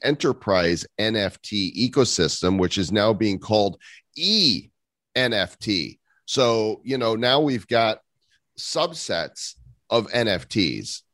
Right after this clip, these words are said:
So there are, we're already, we're siring N F Ts. Here we go, because now we've got, you know, this enterprise, and we took a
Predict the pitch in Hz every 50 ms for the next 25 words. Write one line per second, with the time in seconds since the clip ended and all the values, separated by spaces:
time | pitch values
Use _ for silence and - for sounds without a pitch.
0 | _ _ _ _ _ _ _ - - - 160 156 156 156 147 143 151 156 160 160
1 | 147 - 147 160 170 180 185 170 180 180 160 - 143 160 156 - - - 160 202
2 | 226 196 151 135 143 147 156 165 170 165 - - 214 349 294 180 - - 131 143
3 | 147 139 135 185 208 165 95 98 92 - 117 104 98 113 117 123 135 143 139 127
4 | 123 107 92 120 120 120 120 - _ - - - _ - - 120 120 120 113 120
5 | 113 107 110 107 - - - 117 135 170 160 - 131 107 110 113 131 147 131 117
6 | 104 104 104 101 - - 131 120 - 117 104 98 -